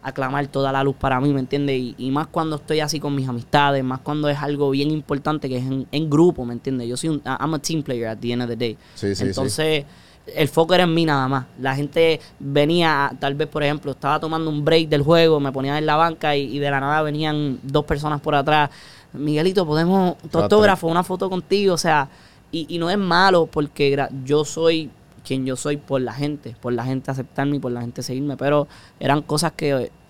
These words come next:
Speaker 1: para, para mí esa edad
Speaker 2: Sí,
Speaker 1: eran
Speaker 2: que tú
Speaker 1: muy
Speaker 2: añorabas.
Speaker 1: fuertes, ¿me entiendes?
Speaker 2: Ajá.
Speaker 1: Eran muy fuertes porque,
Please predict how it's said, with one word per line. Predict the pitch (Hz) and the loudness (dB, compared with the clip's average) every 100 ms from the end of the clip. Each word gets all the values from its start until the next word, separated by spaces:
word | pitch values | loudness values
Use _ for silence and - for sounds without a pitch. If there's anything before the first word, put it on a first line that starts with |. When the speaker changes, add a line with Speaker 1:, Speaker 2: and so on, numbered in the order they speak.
| - | -2
Speaker 1:
para, | 127 127 117 | 0 0 0
para | 127 120 | -2 0
mí | 131 143 | 0 2
esa | 143 139 | 0 0
edad | 135 139 | 0 0
Speaker 2:
Sí, | - | 0
Speaker 1:
eran | 123 | 0
Speaker 2:
que | 151 | 2
tú | 113 | 2
Speaker 1:
muy | |
Speaker 2:
añorabas. | 120 123 120 135 123 | 2 4 4 4 2
Speaker 1:
fuertes, | 120 | -4
¿me | 127 | -8
entiendes? | 120 147 147 127 | -2 0 2 2
Speaker 2:
Ajá. | 117 | 0
Speaker 1:
Eran | 127 135 | 0 0
muy | 143 | -2
fuertes | 139 135 143 147 | -2 -2 0 -2
porque, | 143 135 135 120 | -4 -4 -6 -6